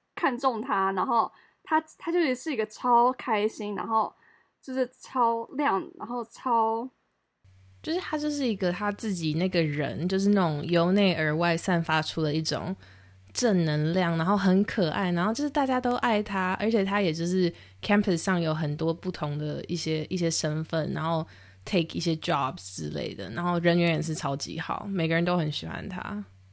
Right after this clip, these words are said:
Speaker 1: 就，就你当看到他，然后他散发出这种就很，很开心，然后这种气息的时候，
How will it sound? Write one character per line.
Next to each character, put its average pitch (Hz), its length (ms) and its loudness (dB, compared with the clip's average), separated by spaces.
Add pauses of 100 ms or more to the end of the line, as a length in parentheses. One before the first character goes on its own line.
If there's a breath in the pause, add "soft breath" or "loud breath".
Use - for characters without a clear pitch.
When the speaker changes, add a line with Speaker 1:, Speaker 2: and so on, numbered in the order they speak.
(640)
Speaker 1:
就， - 200 2
就 440 180 4 (240)
你 262 160 0
当 349 260 2
看 359 220 2
到 320 160 6
他， 233 340 2
然 196 120 -2
后 269 180 4
他 302 220 -4
散 285 180 0
发 277 160 4
出 269 180 -2
这 262 140 -8
种 208 260 -2 (400)
就 - 140 0
很， 190 340 -2 (540)
很 208 180 -2
开 262 260 0
心， 262 280 -4
然 185 120 0
后 240 360 -2
这 294 100 -10
种 170 280 -4 (380)
气 277 280 0
息 196 160 -10
的 165 140 -2
时 180 100 -8
候， 190 240 0